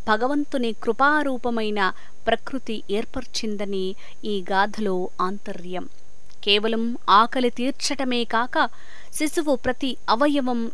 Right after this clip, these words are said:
ఎదుగుదలకి, ఆయుర్వృద్ధికి మాతృక్షీరమే అమృతంగా పనిచేస్తుంది. అలాంటి అమృతాన్ని శిశువుకు అందించకపోతే సంపూర్ణమైన ఎదుగుదల అసాధ్యం. ఈశ్వర నిర్దేశి-,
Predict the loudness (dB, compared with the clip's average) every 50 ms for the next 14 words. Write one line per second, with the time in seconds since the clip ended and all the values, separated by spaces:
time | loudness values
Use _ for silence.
0 | -2 0 0 2 2 2 2 2 2 2 0 0 0 -2 -2 -2 -2 -2 -4 -4
1 | -4 -4 -2 4 6 8 8 8 8 6 4 4 2 2 2 2 2 0 -2 -2
2 | -2 -2 -2 -2 -2 -4 -4 -4 -2 0 2 2 2 0 -2 -2 -2 -2 -2 -2
3 | 0 0 0 0 0 0 0 0 0 0 0 0 0 -2 -2 -2 0 0 0 0
4 | -2 -2 -2 -2 -2 -2 -2 -2 -2 -2 -2 -2 -2 -2 -2 -2 -2 -2 -2 -4
5 | -2 -2 -2 -2 -2 -2 -4 -4 -4 -4 -4 -4 -4 -4 -4 -4 -2 -2 0 0
6 | 0 0 0 -2 -2 -2 -2 -2 -2 0 0 0 2 0 0 0 2 2 2 4
7 | 4 2 2 0 -2 -4 -4 -4 -4 -2 -2 -2 0 0 0 2 0 0 0 0
8 | 2 2 2 4 4 4 4 4 4 2 0 -2 -2 -2 0 0 0 0 0 0
9 | 0 0 0 -2 -4 -4 -6 -6 -6 -4 -2 -2 -2 -2 0 0 0 0 0 0
10 | 0 0 0 0 -2 -2 0 0 0 -2 -2 -2 -2 -2 -2 0 0 0 -2 -2
11 | -2 -2 -2 -2 -2 -2 -4 -4 -4 -4 -4 -4 -4 -2 -2 -2 -2 -2 -4 -4
12 | -4 -4 -4 -4 -4 -4 -4 -4 -4 -4 -4 -4 -4 -4 -4 -4 -4 -4 -4 -4
13 | -4 -4 -4 -4 -4 -4 -4 -4 -4 -4 -4 -4 -4 -4 -4 -4 -4 -2 0 2
14 | 2 4 2 2 2 4 4 4 4 4 2 2 2 4 4 4 4 4 2 -2
15 | -4